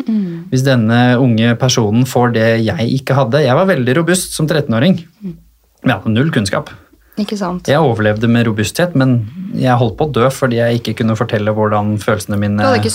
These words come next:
Speaker 2: hadde det.
Speaker 1: språket. Mm.
Speaker 2: Så la oss gi vår unge generasjon det vi ikke hadde da,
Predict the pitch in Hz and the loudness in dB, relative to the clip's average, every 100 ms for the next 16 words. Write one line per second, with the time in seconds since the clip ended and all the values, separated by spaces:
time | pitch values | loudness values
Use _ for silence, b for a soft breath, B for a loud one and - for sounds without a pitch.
0 | - - 113 208 196 214 226 220 180 180 | -2 -2 0 -2 -4 -6 -4 -2 0 -2
1 | 214 B B B - 190 165 170 170 151 | -4 B B B -2 2 4 4 2 2
2 | 139 147 170 160 147 160 139 117 131 131 | 2 2 2 2 2 4 2 4 2 2
3 | 151 151 139 147 131 147 156 147 160 - | 2 2 2 2 2 2 0 -2 -2 -2
4 | 127 190 | 0 0